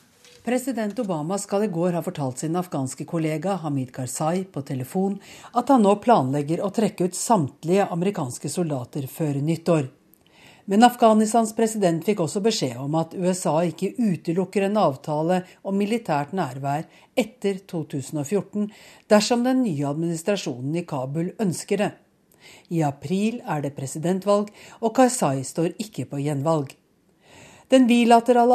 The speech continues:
avtalen om sikkerhetssamarbeid, forkortet B S A,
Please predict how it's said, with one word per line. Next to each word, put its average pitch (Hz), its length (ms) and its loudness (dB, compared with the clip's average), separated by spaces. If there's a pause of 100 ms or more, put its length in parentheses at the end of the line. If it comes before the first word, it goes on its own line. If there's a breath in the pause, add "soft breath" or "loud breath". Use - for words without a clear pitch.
(160)
avtalen 160 500 0
om 139 140 0
sikkerhetssamarbeid, 175 1300 -2
forkortet 165 640 -6
B 156 240 -4
S 139 240 -6
A, 190 300 -2